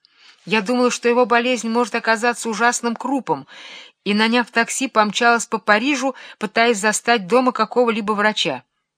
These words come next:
Наконец я нашла известного детского специалиста,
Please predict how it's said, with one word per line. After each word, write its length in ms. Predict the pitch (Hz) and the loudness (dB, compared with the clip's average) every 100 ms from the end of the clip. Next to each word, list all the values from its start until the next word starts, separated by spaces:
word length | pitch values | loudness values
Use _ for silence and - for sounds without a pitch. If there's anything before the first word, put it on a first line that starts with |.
| _ _ _ _ _ _ | _ _ _ _ _ _
Наконец 480 | 170 175 202 226 - | -8 -2 2 2 0
я 100 | 226 | -2
нашла 400 | 226 233 240 226 | 0 0 2 0
известного 500 | 190 185 214 - 185 | 0 -4 -4 -4 -8
детского 420 | 170 190 - 170 | -4 -6 -6 -10
специалиста, 840 | 165 - 175 202 208 247 - 139 | -10 -10 -6 -4 -4 -6 -8 -10